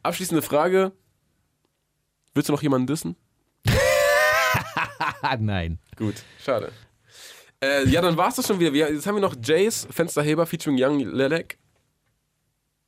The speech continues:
Speaker 1: Kelek? Lelek? Ke-, Kelek. Was ist das? Also Jays kenn ich. Wer ist Young
Speaker 2: Ja.
Speaker 1: Kelek?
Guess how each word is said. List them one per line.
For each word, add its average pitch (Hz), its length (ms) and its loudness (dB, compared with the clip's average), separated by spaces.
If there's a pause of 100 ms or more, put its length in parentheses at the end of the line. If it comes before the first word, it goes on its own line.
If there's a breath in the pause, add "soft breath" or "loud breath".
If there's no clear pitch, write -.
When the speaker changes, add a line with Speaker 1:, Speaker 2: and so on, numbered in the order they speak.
(100)
Speaker 1:
Kelek? 143 420 -6 (220)
Lelek? 139 360 -6
Ke-, - 220 -10 (1400)
Kelek. - 460 -4 (880)
Was 131 120 -8
ist - 40 -18
das? 156 220 -8 (380)
Also 127 200 0
Jays 123 280 0
kenn 135 160 -2
ich. 156 240 -8
Wer 113 80 0
ist - 100 -6
Young - 60 2
Speaker 2:
Ja. 90 100 4
Speaker 1:
Kelek? 123 320 -2